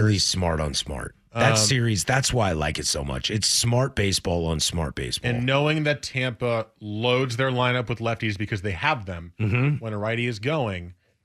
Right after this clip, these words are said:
Speaker 1: to try to pull the bait and switch by selling it as Davy Garcia starting and then bringing in J Happ in the second inning, you're trying to catch them off guard.
Speaker 2: So
Speaker 1: It did not work at all.
Speaker 2: Right, right, right.
Speaker 1: But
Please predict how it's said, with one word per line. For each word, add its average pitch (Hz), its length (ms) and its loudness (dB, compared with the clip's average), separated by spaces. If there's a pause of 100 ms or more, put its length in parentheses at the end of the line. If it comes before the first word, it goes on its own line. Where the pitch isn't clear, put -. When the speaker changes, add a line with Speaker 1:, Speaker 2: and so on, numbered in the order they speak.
(540)
Speaker 1:
to 123 60 -20
try 143 180 2
to 143 60 0
pull 143 160 -2
the 127 100 -4
bait 131 160 0
and 117 120 -8
switch 160 400 -2
by 113 120 0
selling 160 520 0
it 127 140 4
as 110 80 -4
Davy 117 280 -2
Garcia 113 380 -4
starting 107 560 -2 (1000)
and 135 100 -8
then 123 100 -2
bringing 127 260 0
in 120 120 -2
J 113 180 0
Happ 143 240 2
in 120 60 -2
the 110 80 -2
second 117 280 -2
inning, 120 340 0 (1040)
you're 117 100 0
trying 127 140 2
to 117 60 0
catch 113 220 0
them 101 120 -6
off 95 140 -6
guard. 87 240 -10 (480)
Speaker 2:
So - 260 2
Speaker 1:
It 175 40 2
did 165 160 2
not 160 200 2
work 139 200 -2
at 147 80 2
all. 95 300 -2 (180)
Speaker 2:
Right, 123 300 2
right, 104 160 0
right. 90 80 0
Speaker 1:
But 127 260 0